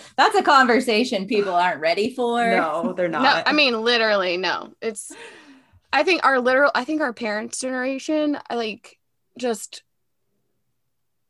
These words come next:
Speaker 3: c-, I don't even know how they lived. Like, I just don't, I can't barely wrap my mind around. They lived forty, fifty years of their lives just chilling,
Speaker 2: Straight
Speaker 3: like,
Speaker 2: line.
Speaker 3: coasting. They, they had all, like,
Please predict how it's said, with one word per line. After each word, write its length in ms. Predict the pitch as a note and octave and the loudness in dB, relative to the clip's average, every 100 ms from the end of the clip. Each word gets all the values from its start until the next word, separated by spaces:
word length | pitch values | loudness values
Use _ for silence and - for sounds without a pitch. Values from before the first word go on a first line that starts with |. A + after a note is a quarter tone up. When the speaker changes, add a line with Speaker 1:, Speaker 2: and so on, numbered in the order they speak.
| _ _ _ _ - | _ _ _ _ -16
Speaker 3:
c-, 60 | - - | -14 -14
I 120 | - | -6
don't 140 | D4+ F#4 | 0 2
even 260 | G4 G4+ | 2 2
know 140 | F#4 F4 | 2 4
how 220 | C#4 D4 | 2 2
they 160 | C#4+ B3+ | 2 0
lived. 420 | A3 A#3 A#3 - _ - | 0 -2 -2 -6 _ -18
Like, 260 | A3 A3+ - | -8 -8 -2
I 100 | A#3+ | -2
just 160 | D#4+ F4 | 0 -2
don't, 140 | F4 - | -4 -4
I 120 | B3+ | -6
can't 240 | - D#4+ B3+ | -4 -4 0
barely 200 | C#4 B3+ | 0 2
wrap 140 | G#3+ | 2
my 80 | G3+ | 2
mind 240 | F#3+ F#3+ | 2 2
around. 140 | F3+ F3 | 0 2
They 100 | F#3+ | 0
lived 220 | F#3+ F#3+ | 0 -2
forty, 360 | A#3 B3 C#4+ C#4+ - - | -2 0 -2 -6 -10 -10
fifty 220 | C#4 D4+ | -8 -6
years 180 | B3+ A#3 | -4 -4
of 60 | |
their 140 | G#3+ G3+ | -4 0
lives 300 | F#3 F3+ F#3 | 0 0 -4
just 140 | F#3 _ _ _ _ _ _ _ _ _ _ _ _ _ _ _ _ | -14 _ _ _ _ _ _ _ _ _ _ _ _ _ _ _ _
chilling, 340 | - A3 A#3+ | -4 -2 -2
Speaker 2:
Straight 120 | D4 G#3 | 0 0
Speaker 3:
like, 100 | D3+ | 0
Speaker 2:
line. 80 | |
Speaker 3:
coasting. 400 | D#3+ B3 D4+ D4+ D#4+ - - | 0 0 -2 -4 -6 -12 -10
They, 200 | - C4+ - | -6 -6 -6
they 120 | B3+ B3 | -6 -4
had 160 | D4+ | -2
all, 160 | D#4 C4 | -4 -4
like, 220 | B3+ B3+ | -6 -8